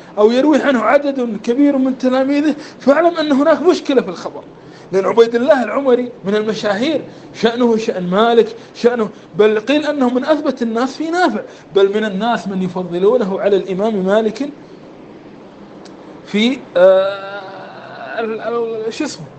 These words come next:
في، في نافع. فانتبهوا يا إخوة،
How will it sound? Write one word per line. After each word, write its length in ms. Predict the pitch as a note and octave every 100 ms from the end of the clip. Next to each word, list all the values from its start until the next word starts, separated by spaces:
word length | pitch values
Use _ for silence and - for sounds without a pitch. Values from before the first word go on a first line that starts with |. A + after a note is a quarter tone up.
| -
في، 440 | - A#3+ A3 A3 G3 - -
في 140 | G#3 B3
نافع. 340 | D#4+ C4+ E3 - - - - - -
فانتبهوا 760 | F3 F3+ F#3 G#3 C#4+ D#4 A#3+ G#3+
يا 160 | G#3+
إخوة، 320 | A#3+ B3+ C#4